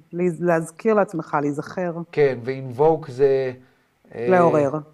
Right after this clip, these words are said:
Speaker 2: ל-, לעורר. אה, אז בטקס הזה, בטקס של ה-, אה,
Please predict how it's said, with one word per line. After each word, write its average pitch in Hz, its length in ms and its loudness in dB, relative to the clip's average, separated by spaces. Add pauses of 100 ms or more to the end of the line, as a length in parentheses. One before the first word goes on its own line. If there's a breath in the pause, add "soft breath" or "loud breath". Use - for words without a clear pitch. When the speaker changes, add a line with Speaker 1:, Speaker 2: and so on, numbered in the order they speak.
(380)
Speaker 2:
ל-, 120 280 -8
לעורר. 127 480 0 (1080 soft breath)
אה, 135 320 0 (100)
אז 127 420 -4
בטקס 147 560 2
הזה, 156 220 2
בטקס 208 360 0
של 170 220 2
ה-, 139 340 6
אה, 131 380 2